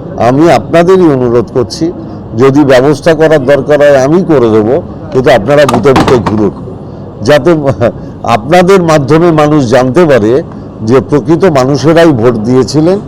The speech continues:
এবং মানুষেরাই মমতা ব্যানার্জির প্রার্থী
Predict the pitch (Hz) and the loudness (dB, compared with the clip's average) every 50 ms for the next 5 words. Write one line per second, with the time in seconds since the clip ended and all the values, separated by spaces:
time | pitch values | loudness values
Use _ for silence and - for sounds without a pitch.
0 | - - - - - - - - 120 120 135 143 139 123 123 120 135 151 170 170 | -14 -16 -16 -16 -16 -14 -4 -2 0 0 2 0 0 0 0 2 2 2 2 2
1 | - 190 226 226 202 196 185 175 160 139 139 151 190 220 - - - - - - | 2 2 2 4 4 4 4 4 4 4 4 2 0 0 -2 -8 -14 -16 -10 -2
2 | 110 120 131 143 156 151 170 160 160 160 165 165 156 135 135 151 151 123 98 - | 0 0 2 2 2 2 2 2 2 2 2 2 0 0 0 0 0 0 0 0
3 | 127 117 - - - - 160 190 220 | 0 0 0 -4 -4 -2 -2 -2 -2